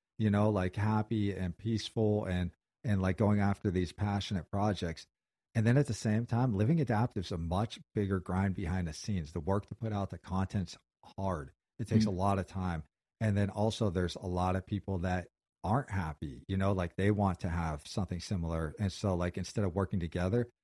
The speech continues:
Speaker 1: I'll start any, I, I will say this too, is, like, I will start anybody's, I will help anybody build a podcast doing exactly what I do. 'Cause I think it's so important to, to get these stories out. But at the same time, they'll often see me as a competitor or something. And so, like,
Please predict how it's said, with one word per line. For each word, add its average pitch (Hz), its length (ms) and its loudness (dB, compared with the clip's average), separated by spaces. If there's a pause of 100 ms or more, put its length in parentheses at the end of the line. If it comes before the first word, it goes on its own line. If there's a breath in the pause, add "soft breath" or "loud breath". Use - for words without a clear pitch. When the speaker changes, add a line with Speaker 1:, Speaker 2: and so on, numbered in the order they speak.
(120)
Speaker 1:
I'll 117 120 2
start 131 420 2
any, 110 320 0 (100)
I, 107 100 2
I 107 180 0
will 113 140 4
say 120 140 0
this 107 200 2
too, 104 240 0
is, 80 120 -6
like, 92 220 -4
I 110 100 2
will 147 120 4
start 110 340 0
anybody's, 95 600 0
I 104 100 0
will 120 100 2
help 104 260 0
anybody 95 400 0
build 92 220 -4
a 80 40 -6
podcast 92 580 -8
doing 92 160 -2
exactly 85 600 -6
what 85 160 -4
I 82 120 -4
do. 78 260 -8 (340)
'Cause 101 140 -2
I 101 80 4
think 110 200 0
it's - 140 -4
so 113 180 0
important 107 420 -2
to, 92 240 -4 (280)
to - 100 -18
get 107 180 4
these 107 160 0
stories 92 400 2
out. 92 400 0 (540)
But 113 360 2 (580)
at 98 80 -4
the 90 80 -6
same 104 280 0
time, 104 400 2 (100)
they'll 98 100 0
often 92 300 0
see 104 220 -4
me 95 100 0
as 87 140 -2
a 90 60 -6
competitor 92 560 -2
or 78 80 -8
something. 78 540 -6
And 95 160 0
so, 98 220 -2
like, 90 160 0